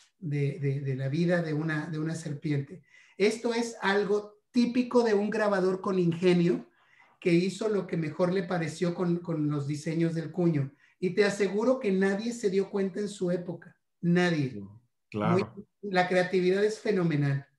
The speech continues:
Speaker 2: Sí, mira la cola de ambas águilas.
Speaker 1: Sí.
Speaker 2: Y mira,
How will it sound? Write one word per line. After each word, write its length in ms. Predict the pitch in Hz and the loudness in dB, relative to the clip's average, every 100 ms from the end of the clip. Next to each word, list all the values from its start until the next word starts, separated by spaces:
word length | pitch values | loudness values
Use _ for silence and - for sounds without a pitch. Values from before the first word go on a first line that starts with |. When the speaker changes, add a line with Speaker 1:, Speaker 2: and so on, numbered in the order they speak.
| _ _ _ | _ _ _
Speaker 2:
Sí, 260 | - 120 120 | -4 2 4
mira 240 | 131 147 | 6 6
la 240 | 160 131 | 6 2
cola 560 | - 135 143 156 185 - | 2 4 4 4 2 0
de 140 | 110 117 | -6 -2
ambas 360 | 127 139 131 | 0 0 2
águilas. 720 | 147 127 131 139 185 - - _ _ _ _ _ | 2 2 0 -2 -2 -4 -20 _ _ _ _ _
Speaker 1:
Sí. 400 | - 165 262 110 | -4 -2 -2 -2
Speaker 2:
Y 40 | |
mira, 420 | 110 117 123 - | -2 -2 -4 -8